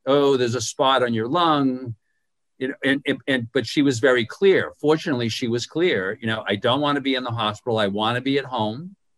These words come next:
You know, like Frank and Mary, she wanted to die at home, which she did,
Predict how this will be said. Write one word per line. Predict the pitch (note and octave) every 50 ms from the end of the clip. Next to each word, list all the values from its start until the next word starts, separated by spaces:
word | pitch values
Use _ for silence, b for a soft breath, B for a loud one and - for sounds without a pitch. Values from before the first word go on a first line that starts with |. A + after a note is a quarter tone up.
| _ _ _ _ _ _ _
You | G#2
know, | G#2 G#2+ G#2+ A#2+ B2 -
like | - A2 A2+ A2 -
Frank | - B2+ B2 C3+ C3+
and | C3+ B2+
Mary, | C3+ C#3 C#3+ B2 A2 A#2
she | A2+ - C3
wanted | A#2 A2+ A#2 A2+ G#2
to | B2
die | G#2 G#2+ G#2+ A2 A2+ A#2+
at | B2 A#2+
home, | B2+ A#2 G#2+ A2+ A#2
which | G#2 A#2 A2+ -
she | - C#3+ C3+
did, | B2 A2+ C3+ B2 A#2+ C3+ D3+ G3 G#3